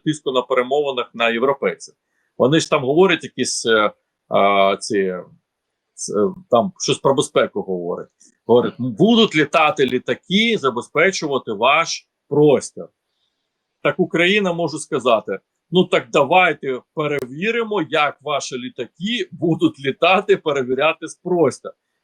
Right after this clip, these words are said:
Вони скажуть: так почекайте, ми ж, типа, після, е, війни тільки буде, у разі, якщо Росія нападе. А Україна є, бо це аргументарно, почекайте, так Росія вже напала.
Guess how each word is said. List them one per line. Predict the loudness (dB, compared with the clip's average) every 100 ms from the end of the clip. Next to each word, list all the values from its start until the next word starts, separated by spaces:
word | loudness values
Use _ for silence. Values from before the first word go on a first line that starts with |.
| _
Вони | -6 -4
скажуть: | 0 0 0
так | -4
почекайте, | 0 0 0 0 2 2 -2
ми | -6 -4
ж, | -4 -8 -10
типа, | -10 -8 -8
після, | -8 -8 -2 0
е, | 0 -6 _ _ -2 0 0 -2 -4 -4
війни | -4 -4 -4
тільки | -8 -10 -10
буде, | -8 -4 2
у | 4
разі, | 6 4 0 -2
якщо | -4 -6 -6 -2 -2 -2
Росія | -4 -6 -6 -4 0
нападе. | 2 2 2 2 0 -4 _ _ _ _ _ _ _
А | 0 0
Україна | 2 0 0 0 2
є, | 2
бо | 2 2 4 4
це | 2
аргументарно, | -2 -4 -4 -2 0 0 -2
почекайте, | -10 -10 -4 -2 -2 -6
так | -12 -10
Росія | -8 -4 0 0
вже | 2 2 2
напала. | 2 0 0 -2 -4 -14